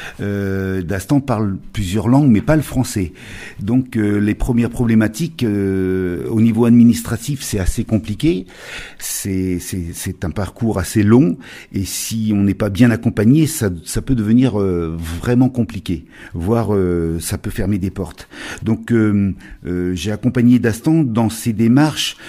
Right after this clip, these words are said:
de sa première, euh, inscription à, à la préfecture de Rennes jusqu'à aujourd'hui. Donc c'est un parcours qui est très long, je peux en témoigner, et très difficile.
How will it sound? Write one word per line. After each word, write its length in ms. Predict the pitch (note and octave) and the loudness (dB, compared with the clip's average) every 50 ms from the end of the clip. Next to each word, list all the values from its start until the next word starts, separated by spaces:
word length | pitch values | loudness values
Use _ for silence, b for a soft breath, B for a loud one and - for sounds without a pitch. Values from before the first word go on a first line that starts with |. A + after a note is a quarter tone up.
| B B B | B B B
de 80 | G#2 A2 | -2 -2
sa 180 | G#2 - B2+ A2 | 0 0 0 2
première, 580 | - - - C#3 C3 C3+ C#3+ C#3 C3 G#2+ G2+ | 2 2 4 6 8 8 8 8 6 4 4
euh, 340 | A2 A2+ A2 A2 G#2 G#2 G2+ - B B B B B | 4 4 6 6 4 2 0 -2 B B B B B
inscription 840 | - G#2+ G#2 - - - A#2 - - - - - C3+ B2+ C3 A#2+ - B B B B B B B | -4 -4 -4 -4 -4 -6 -6 -6 -6 -4 0 4 4 6 6 4 2 B B B B B B B
à, 340 | - E2+ F2 E2 E2 E2 D#2+ | -6 -6 -4 -4 -4 -4 -4
à 520 | D2+ D#2+ D#2+ D#2 C#2 D#2+ D2+ A1+ A1 A#1 | -4 -4 -4 -4 -6 -6 -6 -6 -6 -6
la 80 | F2+ F#2 | -6 -6
préfecture 460 | - - G#2 - G#2+ F2+ - A2 G2 | -6 -6 -6 -4 -4 -2 -2 -2 0
de 100 | G2 G2+ | 2 0
Rennes 320 | G2 F2+ A2+ A#2+ D3 D#3+ | 0 2 2 2 2 2
jusqu'à 420 | B2+ G2+ G2 A2+ G#2+ - - C3 A#2 | 2 2 0 0 -2 0 0 2 2
aujourd'hui. 600 | A2+ G#2+ F#2 G#2 F2 F2+ E2+ D#2+ D#2 - - - B B B B B B B - | 2 2 0 0 -2 -4 -6 -6 -8 -10 -12 -14 B B B B B B B -4
Donc 160 | G2+ F2+ - | -4 -4 -4
c'est 160 | - G2 - | -4 -6 -4
un 60 | G#2+ | -2
parcours 400 | - - G2+ - - A#2+ A#2 - | 0 0 0 0 0 -4 -4 -4
qui 140 | - - G2 | -6 -6 -6
est 80 | F#2 - | -6 -4
très 220 | - - B2 A#2 | -4 -2 0 2
long, 380 | A2+ A#2 A2+ A#2 A#2+ A#2+ A#2 - B B B B B | 4 6 6 6 6 4 2 -2 B B B B B
je 180 | F2+ E2 F2+ F#2+ | -8 -6 -4 -4
peux 240 | D#2+ - - G2 | -4 -2 -2 0
en 120 | F#2 F#2 F2+ | 0 -2 -4
témoigner, 720 | - G#2+ F#2 F#2 F#2 F#2 F#2+ G2+ A2 A2+ A2+ A2+ G#2+ G2 | -4 -2 0 0 2 2 2 2 2 2 4 4 2 2
et 40 | - | 2
très 180 | - - - A2+ | 2 2 2 2
difficile. 580 | F#2 F2 - - D2 - - - C2 C2 B1+ | -2 -8 -12 -12 -14 -12 -10 -10 -10 -10 -12